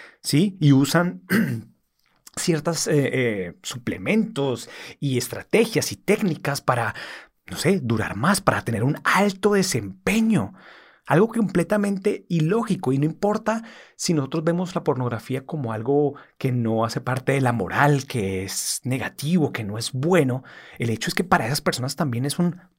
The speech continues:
trabajo y requiere de esfuerzo y dedicación. ¿Mm? Para aguantar lo que aguantan y para hacer lo que hacen y las poses que usan y todo ese tipo de cosas.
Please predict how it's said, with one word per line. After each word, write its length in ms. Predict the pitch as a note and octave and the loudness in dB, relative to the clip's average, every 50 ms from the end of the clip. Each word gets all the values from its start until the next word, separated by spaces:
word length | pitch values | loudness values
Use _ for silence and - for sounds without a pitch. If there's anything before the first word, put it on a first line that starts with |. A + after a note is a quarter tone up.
| _ _ | _ _
trabajo 540 | - G#3+ A3 A#3 C4 - - - A#2 - _ _ _ _ _ _ _ - | 0 0 2 2 2 0 -2 -6 -10 -12 _ _ _ _ _ _ _ 2
y 80 | F#3+ D#3+ | 2 4
requiere 380 | - D#3+ - - C3 B2+ D3 | 4 2 0 0 0 2 4
de 60 | E3 | 2
esfuerzo 680 | D3+ - - - - E3+ G3+ A3 - - - - A2+ - - - - - | 2 0 -2 -4 0 0 0 0 0 -2 -4 -6 -8 -8 -10 -12 -6 -4
y 180 | D#3+ D3+ - - _ - | -4 -4 -4 -6 _ -4
dedicación. 1200 | C#3+ A#2+ A#2+ A#2+ C3 - - - - - - - - - C3 D3+ D3 A#3 A3+ D3 - - - _ _ _ _ - | 0 0 2 2 2 0 0 0 0 2 4 4 4 4 4 2 2 2 2 0 -2 -6 -12 _ _ _ _ 0
¿Mm? 200 | B2 D3+ G3+ A3+ - - - - - - | 0 0 0 0 -4 -8 -14 -18 -6 -2
Para 400 | - C3 B2+ A#2 G#2+ G2+ F#2+ - - | 0 2 4 4 2 0 -2 -6 -6
aguantar 560 | - A#2 A2+ G#2 G2+ F#2+ G2 - - A#2+ C3 | -4 -4 -2 -2 -4 -6 -6 -2 0 2 2
lo 100 | D3+ D#3 | 2 2
que 120 | D3+ - B2+ | 0 0 -2
aguantan 480 | G#2 F2+ F2+ B2+ F#3 A3+ A3+ F#3 D#3+ | -2 -2 0 2 2 4 4 4 4
y 40 | C#3 | 4
para 200 | B2 - - - | 2 0 -2 -2
hacer 240 | - - - B2 C#3 | -2 -2 0 0 0
lo 100 | E3+ E3+ | 0 0
que 100 | - - | -2 -2
hacen 280 | - - F#3+ F#3+ F#3+ E3+ | 0 0 2 2 2 2
y 40 | |
las 160 | C3 A2 - - | 0 0 -2 -4
poses 360 | - A#2 G#2+ - E3+ D3+ - | -6 -6 -4 -2 -4 -4 -4
que 160 | - - F#2+ | -4 -4 -2
usan 280 | G#2+ F3+ A3 - G#3 D3+ | 0 0 2 2 2 0
y 60 | C3 | 0
todo 200 | - - - - | -2 -4 -4 0
ese 140 | A3 - A3+ | 0 0 2
tipo 300 | A#3 A#3 F#3+ - B3 B3+ | 2 0 0 2 2 2
de 100 | - - | 2 0
cosas. 460 | - B3 C#4 - C4 F#3 D3+ - | -2 -2 -2 -2 -2 -4 -4 -6